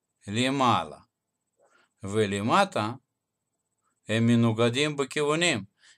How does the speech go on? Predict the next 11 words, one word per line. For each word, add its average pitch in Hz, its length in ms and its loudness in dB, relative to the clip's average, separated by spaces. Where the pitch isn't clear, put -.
בגלל 110 500 4
זה 139 300 6
פה 104 220 0
לא 110 240 2
יוצא 190 520 4
כלום. 123 600 4
נו 143 160 -2
יופי, 170 560 4
עכשיו 104 520 0
נשאר 180 400 2
לנו 180 600 4